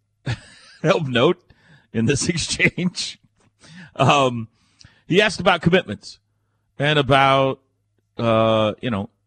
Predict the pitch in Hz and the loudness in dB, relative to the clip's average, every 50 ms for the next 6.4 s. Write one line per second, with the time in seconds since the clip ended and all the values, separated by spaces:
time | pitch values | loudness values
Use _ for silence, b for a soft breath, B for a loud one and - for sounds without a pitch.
0 | _ _ _ _ _ - 156 170 165 139 104 98 156 165 170 170 156 151 147 147 | _ _ _ _ _ -6 -4 -4 -4 -6 -6 -4 -2 0 0 0 0 0 0 0
1 | 147 - 151 160 - - 185 175 202 214 202 202 180 151 - - - - _ - | 0 0 0 -2 0 -2 -2 0 0 0 0 -2 -2 -2 -4 -10 -16 -18 _ -6
2 | - 185 196 190 - 220 185 170 175 170 165 160 - - 143 151 170 165 160 131 | -4 -2 -2 -2 -4 -6 -4 -2 0 0 -2 -2 -4 -6 -6 -4 -4 -2 -2 -2
3 | 131 123 120 123 123 107 - 135 - 117 120 117 - - - 123 120 104 120 120 | -2 -2 -2 -4 -4 -4 -6 -8 -6 -4 -4 -4 -4 -6 -6 -6 -4 -4 -2 -2
4 | 117 110 110 98 113 107 92 101 123 143 147 147 - - 117 101 - 113 110 107 | -2 -2 -2 -2 -4 -4 -4 -4 -4 -4 -4 -4 -8 -10 -12 -8 -4 -4 -2 0
5 | 113 117 104 107 98 87 110 107 104 98 95 85 80 90 92 - - 80 - - | 0 0 -2 -2 -6 -6 -6 -4 -2 -2 -2 -4 -4 -6 -8 -8 -10 -10 -4 -2
6 | 120 117 113 104 95 87 80 | 0 0 0 -2 -6 -8 -10